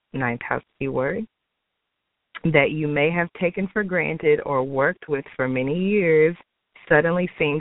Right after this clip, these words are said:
superficial or not particularly useful anymore now that Saturn's transiting here. Perhaps your faith is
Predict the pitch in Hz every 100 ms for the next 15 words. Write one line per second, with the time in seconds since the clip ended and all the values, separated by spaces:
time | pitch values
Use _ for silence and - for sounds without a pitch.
0 | - 160 151 151 135 123 151 131 - 131
1 | 131 135 - 147 - - 147 143 139 139
2 | 139 135 - 165 320 - - 123 - 120
3 | 123 131 123 135 139 135 139 - 147 165
4 | 156 135 - 156 180 160 135 135 131 131
5 | 170 - _ _ _ _ - - - -
6 | _ _ - - _ _ 180 165 170 180
7 | - 208 202 - - 180 147 156 - 151